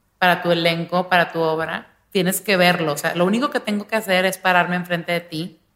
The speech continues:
Y si, si yo soy lo que tú estás buscando, en ese momento me podrías contratar". Aunque no sucede así nunca, pero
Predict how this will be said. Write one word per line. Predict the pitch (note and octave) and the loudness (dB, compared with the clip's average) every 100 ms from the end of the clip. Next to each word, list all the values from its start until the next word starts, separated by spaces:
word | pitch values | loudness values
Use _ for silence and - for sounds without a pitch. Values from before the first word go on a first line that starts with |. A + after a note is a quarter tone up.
| _ _ _ _ _ - | _ _ _ _ _ -2
Y | G#3 G#3 | -2 -2
si, | - G#3 - - | -6 -6 -8 -2
si | A#3 G3+ | 0 2
yo | A#3+ | 2
soy | A#3+ C4+ | 2 2
lo | C#4 | 2
que | B3 | 0
tú | G#3 | -4
estás | A3 G3+ | -4 -4
buscando, | G3+ G3 F#3 G3+ B3 - | -4 0 2 0 0 -2
en | F#3+ | -2
ese | F3+ | -2
momento | G3 F3+ F3 E3+ | -4 -2 -2 -2
me | F3 | -2
podrías | E3+ D3+ D3 | -2 -4 -6
contratar". | - D3+ D3 - B2+ _ _ _ _ _ _ | -10 -12 -12 -12 -18 _ _ _ _ _ _
Aunque | F3 F#3 F#3 | -4 0 0
no | F3+ | 2
sucede | G#3+ A3 G#3+ | 0 4 4
así | G#3+ A3+ | 4 0
nunca, | C#4 G3 D3+ | 0 -2 -6
pero | C#3+ | -8